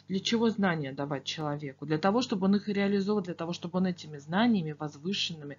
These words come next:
более совершенными строил твердь. То есть создавал ее более совершенную, чем она есть. И это и есть восхождение.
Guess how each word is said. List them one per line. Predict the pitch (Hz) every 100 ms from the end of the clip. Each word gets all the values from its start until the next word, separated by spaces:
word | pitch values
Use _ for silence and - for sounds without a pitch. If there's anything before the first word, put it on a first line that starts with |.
| - - - -
более | 180 185 170
совершенными | - 165 156 - 233 233 185
строил | 175 - 196 202 190
твердь. | - 196 170 - - - -
То | 170
есть | -
создавал | 170 160 170 165 247 277
ее | 226 185 160 - - -
более | 190 226 208
совершенную, | - 180 175 - 254 262 233
чем | - 214
она | 208 208
есть. | 220 196 170 156 -
И | 196
это | 185 196
и |
есть | 185 226 - _ - -
восхождение. | 180 190 - 196 185 175 190 170 139 117